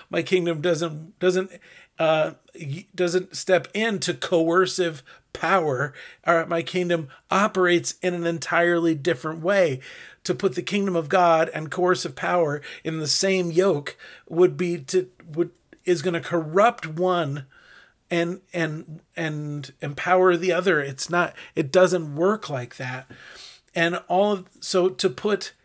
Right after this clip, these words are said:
capital, uh, to put consumerism, I mean to say, not capitalism, but consumerism and the church together in the same yoke, it's,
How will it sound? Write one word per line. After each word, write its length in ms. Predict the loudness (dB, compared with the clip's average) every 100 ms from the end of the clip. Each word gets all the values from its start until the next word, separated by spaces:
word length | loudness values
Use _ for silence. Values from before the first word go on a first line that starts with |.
| -6
capital, 580 | 0 0 0 0 0 -2 -16 -20 -20 _ 2
uh, 220 | 2 2
to 140 | -6
put 340 | 0 0 0 _ _ -6
consumerism, 1080 | -2 0 2 2 4 4 2 0 -4 -8 -10
I 60 | -6
mean 200 | -4 -2
to 60 |
say, 360 | -2 0 0 -4 -16 -20 -14
not 160 | -6 -4
capitalism, 580 | 0 -2 0 -2 -2 -6
but 120 | -12
consumerism 920 | -10 -4 0 0 2 0 0 -2 -6 -16 -20 -20 -20 _
and 240 | -4 -2 -4
the 120 | -4
church 420 | 0 0 0 -2
together 440 | 0 2 4 2
in 140 | -2 -2
the 60 |
same 300 | -4 -2 -2
yoke, 380 | -2 0 -2 -8 _ -20 -20 _ -4
it's, 260 | -4 -4